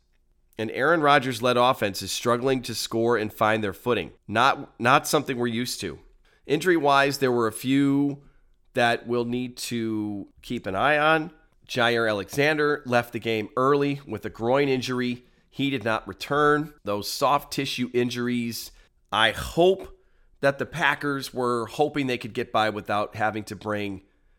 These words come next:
Jaire back in the game. He stayed in uniform for a while, and then it was clear he was ruled out and ended the game in street clothes. So the word from the beat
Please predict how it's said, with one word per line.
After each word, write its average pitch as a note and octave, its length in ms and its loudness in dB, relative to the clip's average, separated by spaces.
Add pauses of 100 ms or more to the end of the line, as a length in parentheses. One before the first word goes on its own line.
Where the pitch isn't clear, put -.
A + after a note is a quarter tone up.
(140)
Jaire A2 300 0
back G#2 240 0
in G2+ 80 -10
the G2+ 40 -8
game. F#2 280 -6
He G2 100 -12
stayed C#3+ 300 0
in B2 80 0
uniform A#2 480 -2
for G#2+ 160 -4
a G2 60 -2
while, G2+ 520 2 (460)
and G#2 180 -8
then G2 320 -4
it G#2 140 -6
was - 180 -14
clear G#2+ 320 -6
he G2 140 -6
was F#2 180 -12
ruled G#2 280 -4
out C3 340 4 (420)
and A2 320 2
ended A2 240 0
the G2+ 80 -8
game G#2 480 -4 (420)
in G#2+ 120 -6
street - 280 -4
clothes. F2+ 340 -6
So - 80 -10 (240)
the G2+ 200 -6 (340)
word D3 600 6 (420)
from C3 200 0
the A2+ 80 -2
beat B2+ 200 -4